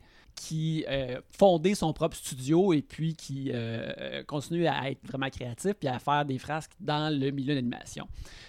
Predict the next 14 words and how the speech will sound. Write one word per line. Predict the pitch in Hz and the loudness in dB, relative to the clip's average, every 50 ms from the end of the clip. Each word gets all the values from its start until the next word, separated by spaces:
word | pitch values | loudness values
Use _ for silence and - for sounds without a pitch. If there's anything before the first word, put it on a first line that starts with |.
| - - - | -12 -8 -4
Euh, | 135 143 | 0 4
il | 143 175 | 6 6
a | 254 | 6
créé, | - - 233 220 196 202 240 254 254 - - - | 6 4 2 2 2 2 0 -4 -8 -10 -10 -8
euh, | - 131 127 127 123 127 127 131 127 - | -6 -4 -4 -4 -4 -4 -4 -4 -4 -6
Evangelion | - 156 135 139 139 135 131 127 123 127 135 - - 214 208 202 - - - - - - - - - - | -4 -4 -2 0 0 2 0 0 0 -2 -2 -4 -4 -6 -8 -8 -10 -14 -20 -20 -20 -20 -20 -20 -2 6
comme, | - 214 214 214 220 220 220 226 226 220 214 190 - - | 8 8 8 8 6 4 2 2 2 2 0 -2 -2 0
euh, | 147 143 143 143 139 139 139 139 143 139 - - - - - - - _ _ - | 0 2 2 2 2 2 2 2 0 -2 -4 -8 -16 -20 -20 -20 -20 _ _ 0
de | 147 170 | 4 4
la | 180 | 4
façon | 170 214 202 - 262 269 | 6 6 4 4 4 4
que | - 202 | 4 4
la | 175 160 160 160 - - - - - - - - - | 2 4 2 2 0 -4 -8 -8 -8 -10 -10 -10 -4
télévision | - 214 208 226 226 170 165 160 151 160 180 185 196 202 202 190 | -2 0 0 0 0 0 -2 -2 2 4 4 6 6 4 2 0